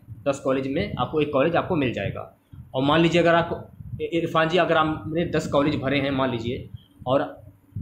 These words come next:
आपके पसंद के अनुसार आपको college ना मिला, जैसे कि मान लीजिए दस college आपने, आपने fill किए हैं, दस college fill करने के बाद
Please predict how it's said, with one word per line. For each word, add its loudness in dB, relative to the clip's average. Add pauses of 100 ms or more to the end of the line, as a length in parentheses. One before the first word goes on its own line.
आपके 2
पसंद 0
के 2
अनुसार 2
आपको 0
college 2
ना 4
मिला, -2
जैसे -10
कि -10
मान 0
लीजिए -4 (260)
दस 0
college 4
आपने, 4 (160)
आपने 0
fill 0
किए 0
हैं, -6 (380)
दस 0
college 4
fill 0
करने 2
के 2
बाद 0